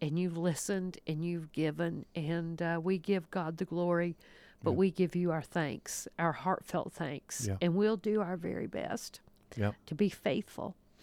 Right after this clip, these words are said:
Speaker 2: Yeah.
Speaker 1: with what God's entrusted us with.
Speaker 2: Yeah. I mean, that's, that's all you, that, I mean, the f-, the f-, it's just innumerable,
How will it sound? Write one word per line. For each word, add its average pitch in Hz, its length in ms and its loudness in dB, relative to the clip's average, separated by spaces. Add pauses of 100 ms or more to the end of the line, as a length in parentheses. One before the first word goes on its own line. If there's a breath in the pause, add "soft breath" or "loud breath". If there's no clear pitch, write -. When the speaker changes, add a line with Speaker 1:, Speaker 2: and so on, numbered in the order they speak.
(540 loud breath)
Speaker 2:
Yeah. - 100 4
Speaker 1:
with 202 340 6
what 208 240 -2
God's 208 320 0
entrusted 196 600 -2
us - 180 -6
with. - 380 -20 (1700 soft breath)
Speaker 2:
Yeah. 101 240 0 (680 soft breath)
I 110 100 2
mean, 104 200 4
that's, 104 360 2
that's 107 240 2
all 104 140 6
you, 101 220 2
that, 101 220 2
I - 40 2
mean, 101 240 2 (720 soft breath)
the 120 160 4
f-, - 300 -2 (100)
the 120 120 2
f-, - 180 -8 (340)
it's - 320 -2
just - 440 0
innumerable, 127 880 8